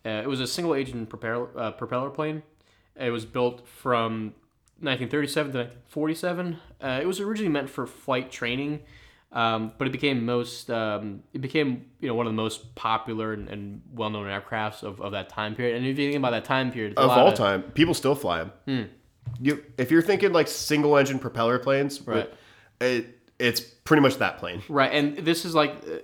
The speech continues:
Speaker 1: you know, the, uh, kinda like when you think, like, the Model T,
Speaker 2: Yeah.
Speaker 1: not to the level, but the Model T of, like, cars, where it, it was simple, affordable, and, um, pretty popular amongst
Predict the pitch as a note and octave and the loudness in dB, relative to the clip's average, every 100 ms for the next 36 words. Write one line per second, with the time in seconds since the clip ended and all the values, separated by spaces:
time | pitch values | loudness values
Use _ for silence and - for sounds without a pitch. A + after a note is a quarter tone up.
0 | - - C3+ A#2 A2 G#2+ A#2 A2+ A2 G#2+ | -12 -4 0 0 -2 -2 -2 0 0 -2
1 | G#2 - _ _ _ _ _ _ - C#3+ | -4 -8 _ _ _ _ _ _ 0 2
2 | C#3+ C3+ C3+ C#3+ C3 B2 B2+ A#2+ G#2 A2 | 2 0 -4 -6 -4 -2 -2 -4 -4 -2
3 | A2 A2 G#2+ - A#2 A#2 A2+ - - B2+ | 0 0 -4 -10 -8 -8 -10 -16 -10 -2
4 | A#2+ A2+ F2+ - G#2+ G#2 G2 A2 A2+ A#2 | 2 2 -2 -8 -6 -4 -4 -4 0 2
5 | A#2 G#2+ A#2+ G#2+ G#2+ - A2 G#2+ G#2 A2 | 2 0 -6 -4 -4 -4 -2 -2 -2 -4
6 | G#2 G#2+ G#2+ A2+ A2 C3 - _ - D3+ | -4 -6 -4 -6 -8 -14 -20 _ -6 -4
7 | B2+ B2+ A#2+ A#2+ - - B2 A#2 G#2+ A2 | -2 2 2 2 -10 -8 -2 -2 0 -2
8 | G#2+ - - - _ - A2+ G#2+ G#2 G#2 | -2 -8 -20 -20 _ -8 -2 -2 -2 -4
9 | G2+ G2 F#2+ F2+ _ _ - B2+ - G2 | -4 -4 -6 -12 _ _ -8 -6 -2 0
10 | G2 G#2 G#2 G2+ F#2+ - | 0 -2 -4 -4 -6 -8